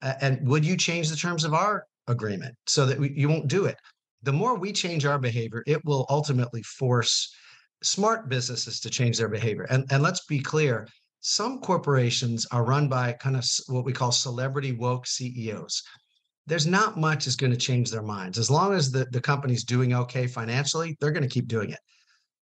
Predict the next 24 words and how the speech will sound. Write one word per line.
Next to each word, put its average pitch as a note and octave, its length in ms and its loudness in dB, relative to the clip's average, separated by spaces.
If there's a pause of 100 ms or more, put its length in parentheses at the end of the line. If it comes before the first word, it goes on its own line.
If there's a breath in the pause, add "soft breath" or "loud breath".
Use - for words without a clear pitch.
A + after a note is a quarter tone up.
(180)
But D3+ 240 -4
there G3 320 -2
are C3+ 340 2 (460)
countless G#3+ 560 2
people, A2+ 560 -2
people D#3 340 2
of - 80 0
faith, C#3 480 0
and A#2+ 140 0
just D3+ 180 -2
people D#3+ 260 0
of A#2 120 0
goodwill B2+ 500 0
within B2+ 300 -2
these F#3+ 180 -2
companies. A#2+ 540 -2
Some D3+ 160 -2
of F3 60 -4
them C3 140 0
are A#2 180 0
actually B2+ 300 -2
running D#3 300 -2
these G#2 160 -4
companies. G#2+ 480 -4